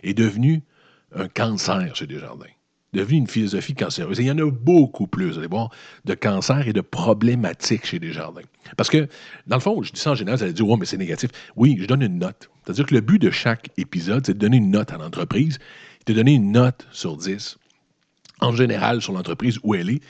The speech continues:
Et c'est pas qu'elle peut pas s'améliorer, c'est pas qu'elle peut pas aller ailleurs, et c'est mon point de vue.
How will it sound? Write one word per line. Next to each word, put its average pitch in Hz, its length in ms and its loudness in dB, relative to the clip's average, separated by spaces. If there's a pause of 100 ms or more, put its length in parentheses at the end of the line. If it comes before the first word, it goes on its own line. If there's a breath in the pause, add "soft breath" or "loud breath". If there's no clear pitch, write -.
(220 loud breath)
Et 120 60 -2
c'est 202 100 2
pas 285 120 0
qu'elle - 140 2
peut 95 120 -2
pas 117 180 -2
s'améliorer, 87 500 -4
c'est 120 140 2
pas 185 140 0
qu'elle - 180 0
peut - 120 -8
pas 123 240 -4
aller 90 180 -6
ailleurs, 95 340 -4
et 117 80 -4
c'est 107 160 -6
mon 117 320 0
point 82 260 -10
de 78 80 -10
vue. 127 180 -2